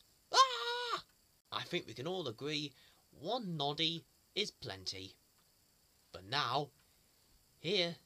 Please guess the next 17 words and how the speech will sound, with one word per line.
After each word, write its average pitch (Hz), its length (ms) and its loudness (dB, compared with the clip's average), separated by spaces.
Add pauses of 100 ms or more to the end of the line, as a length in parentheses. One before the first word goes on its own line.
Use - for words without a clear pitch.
(160)
is - 80 -16
a 107 100 -10 (100)
pair 247 340 4
of 190 100 -4
something, 123 460 -4 (160)
something 202 600 -2 (440)
that - 180 -14
comes 143 380 -4
in 175 240 -2 (180)
two. 247 540 0 (420)
Not 110 240 -2
one, 127 340 0 (480)
two. 127 440 -2 (1080)
Two 139 440 -2
flower 180 420 -2
pot 151 300 0
men. 110 360 -2